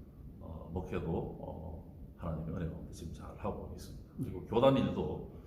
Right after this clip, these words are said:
Speaker 1: 어, 백이 회 부석이 백삼 회, 에, 석이 이렇게 맡으면서 교단을 섬겨야 되는 그런 부분에 대한, 어, 비전을 가지게 되었고, 어, 한 오 년 흘렸는 것 같습니다.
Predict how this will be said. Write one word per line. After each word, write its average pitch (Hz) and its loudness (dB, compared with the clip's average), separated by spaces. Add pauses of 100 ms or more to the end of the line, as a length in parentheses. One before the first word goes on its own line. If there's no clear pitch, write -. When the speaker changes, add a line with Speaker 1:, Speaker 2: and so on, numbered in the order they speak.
(340)
Speaker 1:
어, - -10
백이 - -4
회 107 4
부석이 95 0
백삼 87 -2
회, 90 2
에, - -2 (800)
석이 - -2 (380)
이렇게 - -8
맡으면서 139 -4 (720)
교단을 87 4
섬겨야 95 2
되는 - -4
그런 78 -2
부분에 90 0
대한, - -6 (540)
어, 87 -10
비전을 82 0
가지게 - -4
되었고, - -12 (460)
어, - -10
한 98 -2 (140)
오 117 6
년 135 8
흘렸는 107 4
것 80 0
같습니다. - -6